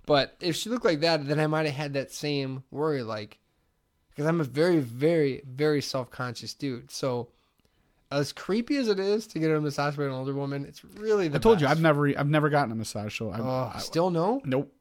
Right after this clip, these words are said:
Speaker 1: Dude, find that chick that looks like, remember the end of the, uh, Aerosmith video for Sweet Emotion? They're all partying, like, and they're doing their dance, and, and at the very end, like, is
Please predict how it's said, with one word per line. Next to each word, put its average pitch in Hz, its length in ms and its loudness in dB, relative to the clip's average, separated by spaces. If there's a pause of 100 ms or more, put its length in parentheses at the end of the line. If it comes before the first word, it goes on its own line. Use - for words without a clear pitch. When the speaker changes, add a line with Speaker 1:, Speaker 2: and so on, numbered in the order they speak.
(220)
Speaker 1:
Dude, 180 280 -2
find 156 300 -4
that 180 160 -4 (800)
chick 156 340 -4
that 131 140 -4
looks 151 220 -2
like, 143 260 -2 (260)
remember 226 200 0
the 233 160 2
end 202 140 0
of 180 100 0
the, 135 240 2
uh, 117 180 -2
Aerosmith 147 480 -4
video 170 340 -4
for 151 120 -6
Sweet 151 240 -4
Emotion? 131 440 -6 (380)
They're 131 140 0
all 139 140 2
partying, 143 540 -2
like, 117 260 -14
and 123 140 -14
they're 120 160 -12
doing 143 320 -2
their 143 160 -2
dance, 135 460 -4
and, 135 180 -6 (280)
and 151 80 0
at 143 80 -4
the 135 60 -4
very 143 300 0
end, 139 240 -6
like, 123 200 -14
is 135 200 -10